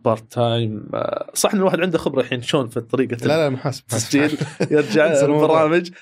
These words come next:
Speaker 2: إيه.
Speaker 1: بس في الأخير يحتاج إنه محاسب يكون موجود. لأنك أنت أول ما تبدأ ترتفع عندك العمليات، تلخبط، صارت لخبطة.
Speaker 2: صحيح.
Speaker 1: في اليوم الأول تقول: "آه، عندي خمس طلبات، أشياء بسيطة"، بس أنت في الأخير تبي تتوسع. المفروض إنك تخطط إنك تتوسع.
Speaker 2: إي، ومو بشغلة.
Speaker 1: ف-، إي،
Speaker 2: خلي أحد
Speaker 1: مو
Speaker 2: ثاني.
Speaker 1: شغلة.
Speaker 2: إيه.
Speaker 1: وخل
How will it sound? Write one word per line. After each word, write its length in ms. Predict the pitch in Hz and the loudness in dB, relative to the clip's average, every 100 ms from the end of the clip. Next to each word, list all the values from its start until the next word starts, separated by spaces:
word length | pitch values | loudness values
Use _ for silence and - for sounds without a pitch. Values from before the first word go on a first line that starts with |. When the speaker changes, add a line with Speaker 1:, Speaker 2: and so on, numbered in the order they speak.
| 143 | -2
Speaker 2:
إيه. 60 | |
Speaker 1:
بس 240 | 131 - - | 0 -2 -4
في 120 | - | 2
الأخير 420 | 185 - 190 247 - _ _ | 2 4 2 2 -6 _ _
يحتاج 360 | 175 - 160 113 | -6 -2 -2 -2
إنه 120 | 117 | -6
محاسب 380 | 104 107 92 - | -2 -4 -4 -10
يكون 140 | 95 | -10
موجود. 280 | 90 92 - | -8 -10 -6
لأنك 260 | 160 165 175 | -4 -2 -2
أنت 200 | 165 151 | -2 0
أول 500 | 123 - 196 170 156 | 0 0 0 2 2
ما 80 | 156 | 0
تبدأ 220 | 165 131 | -2 0
ترتفع 400 | 185 - - 131 | -2 -2 -4 -2
عندك 260 | 170 147 | -2 -2
العمليات، 540 | 139 147 143 156 180 _ _ _ _ | -2 0 0 0 -2 _ _ _ _
تلخبط، 560 | - - 113 - - _ | -8 -4 -6 -8 -20 _
صارت 320 | - 117 117 | -2 -2 -2
لخبطة. 400 | 101 - - - _ _ | -8 -8 -10 -14 _ _
Speaker 2:
صحيح. 220 | 110 104 - _ 170 | -4 -4 -8 _ -2
Speaker 1:
في 60 | |
اليوم 200 | 185 202 | 2 4
الأول 240 | 190 196 180 | 4 2 2
تقول: 140 | 202 | 2
"آه، 120 | 220 | 2
عندي 200 | 185 185 | 2 0
خمس 200 | 175 185 | -2 -2
طلبات، 440 | - 170 175 180 175 | 0 -2 2 0 0
أشياء 220 | - 175 | 0 0
بسيطة"، 400 | 165 175 175 170 | 0 0 0 0
بس 180 | 135 156 | -2 -4
أنت 160 | 156 | -2
في 60 | 147 | -2
الأخير 220 | 147 160 | 0 -2
تبي 140 | 147 123 | -2 -2
تتوسع. 440 | 131 147 151 - | -2 0 -2 -4
المفروض 280 | 104 117 139 | -6 -4 -2
إنك 220 | 143 135 | -2 -4
تخطط 300 | - 147 147 | -4 -4 -2
إنك 160 | 120 117 | -6 -6
تتوسع. 420 | - 117 - - | -4 -4 -2 -4
Speaker 2:
إي، 120 | 208 | -2
ومو 160 | 226 247 | 0 0
بشغلة. 300 | - 113 90 | 0 -2 0
Speaker 1:
ف-، 140 | - | 0
إي، 100 | 208 | 2
Speaker 2:
خلي 180 | 240 202 | 2 0
أحد 80 | 277 | 2
Speaker 1:
مو 60 | |
Speaker 2:
ثاني. 140 | 277 - | 0 2
Speaker 1:
شغلة. 260 | 165 120 | 0 0
Speaker 2:
إيه. 60 | 131 | -2
Speaker 1:
وخل 320 | - 294 254 | 2 2 2